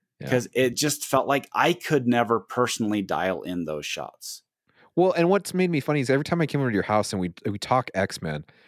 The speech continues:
Speaker 1: like, I don't understand how anyone could own anything but the Magneto one. Like, how
Speaker 2: Oh, yeah.
Speaker 1: does, how does Wolverine controlling the magnet balls make any sense compared to Magno-, Magneto controlling them? Like, s-, yeah.
Speaker 2: Yeah,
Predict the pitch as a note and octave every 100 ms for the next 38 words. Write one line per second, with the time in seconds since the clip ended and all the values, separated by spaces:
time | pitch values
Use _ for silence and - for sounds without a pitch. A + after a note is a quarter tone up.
0 | _ _ C3+ C3 D#3+ A3 G#3 C3+ B2+ -
1 | B2 A2+ - B2 C3+ - F#2 A2+ G#2+ A2+
2 | - A2+ F#2 - D3+ - F#2+ E2 E2 D#2+
3 | D2 D2 C2+ B1 B1 - - B2 C3 -
4 | - - _ - F3+ A3+ F#3+ C#3+ - _
5 | _ - F3 A#3 G3+ E3+ - _ C3+ C#3
6 | E3 D#3+ B2+ C#3+ D3+ - A#2+ - C3+ C3
7 | C3 B2+ G#2 G#2 F#2+ G#2 A2+ A#2 F#2+ D#2+
8 | F#2 F#2 G#2 F#2+ - D3+ B2 A#2+ F#2+ -
9 | F#2 G#2+ G2 F2 G2+ G#2+ F#2 E2 D#2+ -
10 | F#2+ F#2 A#2+ G2+ D#2+ - F2+ F2+ D2+ D2+
11 | C2 C#2+ F2 E2 - _ _ _ _ _
12 | _ _ G#2+ G2+ - C#3+ A#2 B2+ C3+ B2+
13 | B2 A#2+ A#2